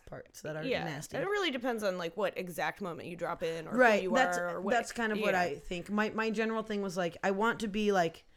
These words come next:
Speaker 1: a old enough in this time period to
Speaker 2: Mm-hmm.
Speaker 1: enjoy it, you
Speaker 2: Yeah.
Speaker 1: know, 'cause I'm like, I don't wanna be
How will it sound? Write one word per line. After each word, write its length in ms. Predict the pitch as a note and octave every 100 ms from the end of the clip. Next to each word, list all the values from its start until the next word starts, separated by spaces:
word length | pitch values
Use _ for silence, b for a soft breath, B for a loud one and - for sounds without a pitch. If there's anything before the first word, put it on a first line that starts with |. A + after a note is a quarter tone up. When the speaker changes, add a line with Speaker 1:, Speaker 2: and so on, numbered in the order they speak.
| b b - -
Speaker 1:
a 240 | G3 F#3+ - - - - - - - - - - - A3+
old 220 | B3 B3
enough 380 | A#3+ A3 A3 -
in 300 | G#3+ G#3 F3+
this 220 | F#3 F#3
time 360 | - E3 D#3+ D#3
period 460 | E3 D#3 D#3 G#3
to 60 | F#3+
Speaker 2:
Mm-hmm. 80 | E3
Speaker 1:
enjoy 360 | D3 C#3 C#3 A2+
it, 220 | - -
you 100 | -
Speaker 2:
Yeah. 60 | G#3+
Speaker 1:
know, 120 | G3+
'cause 120 | F#3
I'm 100 | G#3+
like, 220 | G#3 F#3+ -
I 60 |
don't 140 | A3 A3+
wanna 180 | A3 G3+
be 400 | F3+ F#3+ F3